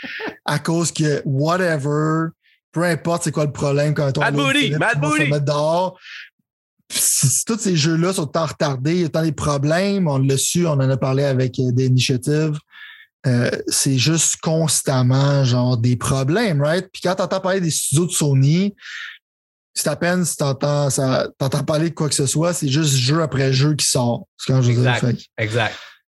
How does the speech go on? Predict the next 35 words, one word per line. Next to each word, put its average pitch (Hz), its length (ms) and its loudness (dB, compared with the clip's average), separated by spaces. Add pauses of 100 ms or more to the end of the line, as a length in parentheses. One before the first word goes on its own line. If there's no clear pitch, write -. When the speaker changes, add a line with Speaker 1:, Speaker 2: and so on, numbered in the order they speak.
(120)
Speaker 1:
euh, 127 460 0
Xbox, 135 400 2
là-dessus, 135 300 -2
ont 143 60 2
des 131 120 0
croûtes 147 220 -2
à 135 60 2
manger. 123 420 2
Puis 156 100 -2
en-, 139 140 0
encore 202 480 0
là, 226 180 2
maintenant, 185 320 0
Activision 156 420 0
Blizzard 151 360 0
va 151 120 0
protester 151 840 0
encore 135 340 0
des 127 80 2
conditions 131 320 0
de - 60 -4
travail 123 340 0
de 123 80 2
marde, 123 400 2 (400)
je - 100 -8
pense 123 200 2
récemment, 123 520 2
qui 120 140 -2
a 117 40 0
été 117 280 2
présenté. 120 480 2
Je 123 80 0
sais 135 60 0
pas 135 120 2
si - 100 0